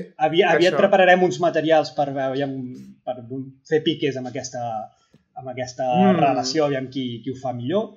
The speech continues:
Speaker 1: De moment ningú ens esteu dient res a les xarxes, gràcies. Llavors, bueno.
Speaker 2: Perquè tots som igual de bons, de moment.
Speaker 1: O som igual de dolents. També,
Speaker 2: Exacte.
Speaker 1: també podria ser. A-, a-, ac-, acceptem-ho, Xavi, que pot donar-se la, la situació. Llavors, res,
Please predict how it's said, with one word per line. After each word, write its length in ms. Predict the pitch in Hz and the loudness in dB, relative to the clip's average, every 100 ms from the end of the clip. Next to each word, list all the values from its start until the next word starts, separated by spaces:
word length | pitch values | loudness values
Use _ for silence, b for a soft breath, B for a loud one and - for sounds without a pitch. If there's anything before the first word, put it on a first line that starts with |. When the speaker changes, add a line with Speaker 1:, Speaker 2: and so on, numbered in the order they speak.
| _ | _
Speaker 1:
De 160 | - 131 | -10 -8
moment 180 | 135 151 | -4 -4
ningú 280 | 139 139 160 | -2 -2 -2
ens 80 | 139 | -2
esteu 160 | 143 | -4
dient 220 | 135 127 127 | -4 -6 -8
res 160 | 123 | -8
a 80 | 123 | -10
les 80 | - | -6
xarxes, 400 | 160 196 - - | -6 -4 -8 -12
gràcies. 420 | _ - 214 208 - b b b _ - | _ -12 -10 -10 -14 b b b _ -8
Llavors, 460 | 143 131 127 120 | -4 -4 -4 -6
bueno. 140 | - 185 | -8 -2
Speaker 2:
Perquè 160 | 175 165 | 0 2
tots 260 | 175 180 | 0 2
som 140 | 233 202 | 2 4
igual 220 | 180 180 | 4 4
de 100 | 165 | 6
bons, 220 | 156 156 | 4 2
de 80 | 147 | 0
moment. 300 | 139 151 123 | -4 -6 -2
Speaker 1:
O 140 | 165 151 | 0 0
som 140 | 139 | -2
igual 160 | 127 120 | -4 -6
de 100 | 120 | -6
dolents. 320 | 110 110 101 - _ _ _ _ _ _ _ 131 | -8 -12 -16 -20 _ _ _ _ _ _ _ -8
També, 160 | - | 2
Speaker 2:
Exacte. 340 | - - 147 - | 4 4 0 -4
Speaker 1:
també 220 | 131 127 | -4 -4
podria 280 | 127 120 - | -4 -6 0
ser. 180 | 208 - | 0 0
A-, 380 | - _ 120 - | -8 _ -10 -6
a-, 160 | 135 147 | -4 2
ac-, 120 | 151 | 2
acceptem-ho, 520 | 156 - 156 139 135 143 | 2 0 0 0 -4 -6
Xavi, 300 | 131 131 - | -8 -10 -8
que 100 | 110 107 107 - 120 | -6 -6 -8 -12 _
pot 180 | 117 104 | -20 -18
donar-se 400 | 120 117 110 - 113 107 104 101 _ _ _ _ | -18 -16 -14 -14 -12 -12 -12 -16 _ _ _ _
la, 140 | 131 120 117 | -10 -8 -8
la 100 | 110 | -10
situació. 460 | - 120 120 147 160 170 - | -14 -16 -10 -4 -2 -4 -8
Llavors, 320 | 131 127 147 | -10 -8 -2
res, 240 | 139 - | -2 -4